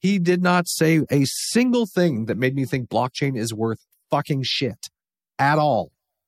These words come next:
or it's gonna be the future <laughs> at all. The best he could do was like,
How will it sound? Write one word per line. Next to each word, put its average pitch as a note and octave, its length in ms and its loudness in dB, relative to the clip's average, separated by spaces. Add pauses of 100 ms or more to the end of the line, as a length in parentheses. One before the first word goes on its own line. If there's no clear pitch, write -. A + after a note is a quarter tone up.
or C3 160 2
it's C3+ 140 0
gonna D#3 160 0
be D3+ 100 2
the D3 160 0
future G#2+ 420 0 (200)
<laughs> - 180 -10
at D#3 240 2
all. C#3 400 2 (440)
The D3 80 0
best F#3 360 0
he G3 80 0
could E3+ 160 0
do D#3+ 200 4
was D3 160 0
like, A#2+ 160 0